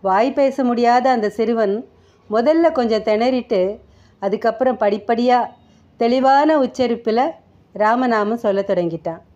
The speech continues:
இதை நேர்ல பார்த்து அனுபவிச்ச அந்த பண்டிதர், அதுக்கப்புறம் ராமாயண உபன்யாசம் தொடங்கியப்போல்லாம் பிரார்த்தனை ஸ்லோகமா, எந்த மகானை வர்ணிக்க வார்த்தைகளே இல்லையோ,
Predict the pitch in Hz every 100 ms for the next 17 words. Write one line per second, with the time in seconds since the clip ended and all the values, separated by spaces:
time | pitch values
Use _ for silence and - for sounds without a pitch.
0 | _ _ _ _ _ - 214 220 226 294
1 | 302 302 277 254 247 233 220 233 233 233
2 | 233 196 180 190 196 226 190 175 190 _
3 | _ _ _ - 202 208 220 214 254 220
4 | 208 233 269 285 285 269 233 220 233 240
5 | 226 233 202 196 208 214 214 208 202 196
6 | 202 202 - _ _ _ _ - - 208
7 | 240 262 - 294 254 - 202 190 196 196
8 | 190 - - - - - - - - 196
9 | 254 285 330 269 240 269 294 277 220 226
10 | 240 247 196 185 190 233 226 220 240 254
11 | 202 196 185 180